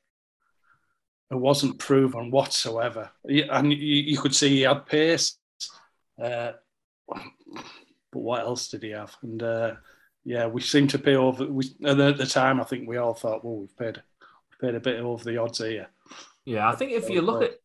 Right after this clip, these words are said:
Speaker 2: if you look at him, he, I mean, if you look at his, his career at the Borough, if we'd have paid two or three million quid for him, you'd probably think, "Actually, you know, that wasn't a bad signing." He had some potentially scored goals under Woodgate, didn't he, and played a little bit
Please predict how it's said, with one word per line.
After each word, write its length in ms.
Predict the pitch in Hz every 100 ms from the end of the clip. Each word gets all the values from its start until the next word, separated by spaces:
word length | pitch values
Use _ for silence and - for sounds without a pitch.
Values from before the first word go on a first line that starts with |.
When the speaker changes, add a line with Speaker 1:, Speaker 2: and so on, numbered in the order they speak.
| _
Speaker 2:
if 160 | 143 139
you 80 | 170
look 180 | 208 208
at 60 |
him, 80 | 143
he, 240 | 160 175 -
I 40 |
mean, 120 | 147
if 140 | 135 123
you 80 |
look 180 | 147 156
at 120 | 147 -
his, 220 | 123 120 - _
his 140 | 123 -
career 340 | - 139 131
at 60 | 117
the 60 |
Borough, 260 | 120 135 117
if 120 | -
we'd 100 | 151
have 140 | 143
paid 240 | 151 131 123
two 180 | 151 131
or 80 |
three 260 | 123 131 120
million 320 | 120 120 113
quid 240 | 110 135 135
for 120 | 117
him, 100 | 101
you'd 140 | 101
probably 240 | 143 135 120
think, 280 | 117 104 -
"Actually, 340 | 190 - 101
you 220 | 98 101
know, 60 | 101
that 140 | 120
wasn't 220 | 117 117 110
a 40 |
bad 200 | 104 101
signing." 600 | - 156 151 147 147 143 _ _
He 80 | 117
had 140 | 110
some 160 | - 95
potentially 480 | - 135 139 127 120
scored 380 | - 131 127
goals 280 | 127 123 120
under 160 | 120 107
Woodgate, 460 | 113 127 131 117
didn't 140 | 117 120
he, 80 | 113
and 120 | 113
played 240 | 123 117
a 80 | 107
little 180 | 107 101
bit 220 | 107 -